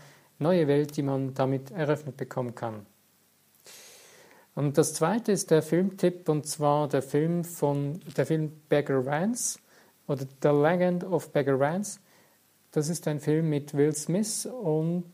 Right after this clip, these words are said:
dem Schauspieler Matt Damon, genau, und Charlize Theron, die da spielen. Es ist ein wundervoller, voller Film, und dieser Film ist ein sehr, sehr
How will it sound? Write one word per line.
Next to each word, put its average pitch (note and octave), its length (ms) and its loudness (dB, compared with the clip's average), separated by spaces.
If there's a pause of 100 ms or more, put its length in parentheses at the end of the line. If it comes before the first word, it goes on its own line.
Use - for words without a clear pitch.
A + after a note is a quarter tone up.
(160)
dem D#3 600 0
Schauspieler F3 1160 -4
Matt D3+ 380 -2
Damon, C3 500 0
genau, B2 460 0 (680)
und C#3+ 180 -4
Charlize D3 840 0 (640)
Theron, C#3 880 0 (280)
die C3+ 80 -10
da C3+ 120 -2
spielen. A#2 440 -8 (420)
Es C3+ 160 2
ist F#3 180 0
ein D#3 160 0
wundervoller, D#3 640 4 (200)
voller C3+ 260 0
Film, D3 360 -2 (460)
und C3 140 -8
dieser F3+ 220 2
Film B2+ 640 -4 (600)
ist F#3+ 220 -8
ein C#3 120 -2
sehr, D#3+ 240 2
sehr D3 380 -2